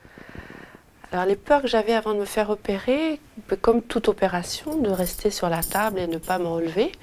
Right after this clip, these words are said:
parce que je suis maman de deux enfants. Mais j'avais pas vraiment de peur. Peur de, de pas me reconnaître, peut-être, ou peur de, euh, que ça marche pas, ou peur de continuer à être grosse. Ouais, ça peut être ces peurs-là, mais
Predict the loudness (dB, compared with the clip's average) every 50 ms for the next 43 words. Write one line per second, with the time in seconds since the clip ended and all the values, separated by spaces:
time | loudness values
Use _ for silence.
0 | -18 -16 -14 -12 -12 -12 -12 -14 -16 -18 _ -20 -18 -16 -14 -14 -12 -10 -8 -6
1 | -6 -6 -4 -4 -2 -2 -2 -2 -4 -4 -4 -2 -2 -2 0 0 0 2 0 0
2 | -2 -2 -4 -2 -4 -4 -6 -14 -18 -16 -14 -14 -12 -12 -12 -14 -14 -16 -16 -18
3 | -20 -10 -4 0 2 4 6 6 6 6 6 4 4 2 0 0 -2 -8 -10 -8
4 | -4 -2 -2 0 2 2 2 2 2 2 0 -2 -2 -2 -2 -2 -2 -8 -8 0
5 | 4 6 6 6 6 6 6 8 8 6 4 2 -4 -10 -14 -14 -12 -6 0 2
6 | 2 4 4 4 4 4 6 4 4 4 4 2 2 2 0 -2 -4 -8 -10 -8
7 | -6 -6 -4 -4 -4 -6 -6 -8 -16 -16 -12 -12 -12 -12 -10 -8 -8 -6 -6 -6
8 | -6 -4 -2 -2 -2 -2 -2 -4 -6 -8 -12 -16 -16 -16 -14 -14 -14 -14 -16 -16
9 | -12 -8 -6 -6 -4 -4 -4 -6 -6 -6 -6 -8 -8 -8 -8 -6 -2 0 0 0
10 | 0 0 -4 -4 -2 -2 -2 -2 -2 -10 -20 _ _ _ _ -18 -16 -12 -10 -8
11 | -6 -4 -2 -2 -2 -2 -4 -4 -4 -4 -2 0 0 2 2 2 2 2 0 0
12 | -2 -2 -2 -2 -2 -2 -4 -8 -12 -14 -16 -18 -20 -20 -20 -18 -12 -8 -6 -6
13 | -6 -6 -8 -12 -14 -18 -18 -12 -10 -8 -6 -4 -4 -4 -4 -6 -10 -6 -6 -4
14 | -4 -4 -4 -4 -4 -6 -6 -4 -6 -6